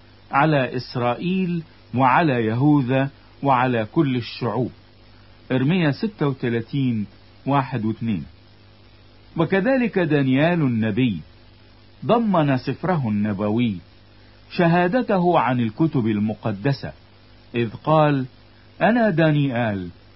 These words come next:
فهمت من الكتب عدد السنين التي كانت عنها كلمة الرب إلى إرميا النبي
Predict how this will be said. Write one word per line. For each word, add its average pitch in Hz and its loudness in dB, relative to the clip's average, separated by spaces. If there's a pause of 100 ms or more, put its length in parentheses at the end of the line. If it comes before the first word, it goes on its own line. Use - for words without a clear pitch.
(260)
فهمت 208 0
من 160 2
الكتب 123 -2
عدد 123 0
السنين 156 -2 (440)
التي 151 0
كانت 202 -2
عنها 127 0
كلمة 113 -2 (100)
الرب 113 -2 (440)
إلى 151 2
إرميا 123 2
النبي 110 2